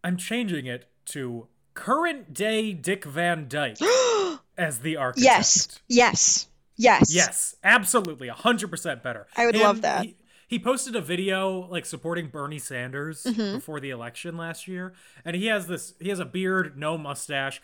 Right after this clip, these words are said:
Speaker 1: He's ninety-something years old. It would be perfect.
Speaker 2: I love him. He's spry as ever.
Speaker 1: I love him. He is, he is one of my, my favorite actors.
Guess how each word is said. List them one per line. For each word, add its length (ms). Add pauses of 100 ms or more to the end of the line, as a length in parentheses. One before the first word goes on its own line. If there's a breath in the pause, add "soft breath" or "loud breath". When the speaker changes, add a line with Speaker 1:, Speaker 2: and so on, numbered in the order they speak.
(140 soft breath)
Speaker 1:
He's 240
ninety-something 1040
years 240
old. 300 (180 soft breath)
It 100
would 160
be 140
perfect. 680
Speaker 2:
I 100
love 280
him. 300
He's 160
spry 500
as 160
ever. 440 (600)
Speaker 1:
I 100
love 220
him. 180
He 180
is, 180 (880)
he 160
is 280 (400)
one 280
of 160
my, 280
my 180
favorite 320
actors. 720